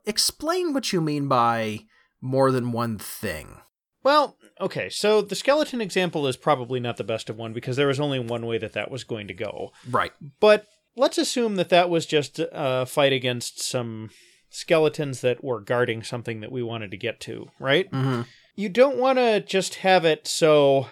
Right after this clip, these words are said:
Speaker 2: your description basically amounts to, "This works," or, "This doesn't work." You want, if something dramatic happens, for it to change the situation in some way.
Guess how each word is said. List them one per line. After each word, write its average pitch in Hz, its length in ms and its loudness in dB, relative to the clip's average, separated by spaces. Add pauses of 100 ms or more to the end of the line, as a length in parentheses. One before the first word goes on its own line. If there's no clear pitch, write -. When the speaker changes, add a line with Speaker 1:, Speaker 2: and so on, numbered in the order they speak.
(100)
Speaker 2:
your 170 140 4
description 175 560 -2
basically 147 480 0
amounts 127 340 -2
to, 123 260 -2
"This 127 420 0
works," 143 400 0
or, 143 180 -4
"This 117 200 -4
doesn't 110 440 -6
work." - 400 -12 (520)
You 202 200 -2
want, 220 600 0
if 170 160 -2
something 196 320 -4
dramatic 143 420 0
happens, 127 460 -4
for 139 260 -4
it 135 160 -4
to 131 160 -6
change 170 460 -2
the 147 80 -4
situation 117 680 -2
in 95 140 -10
some - 240 -10
way. - 320 -12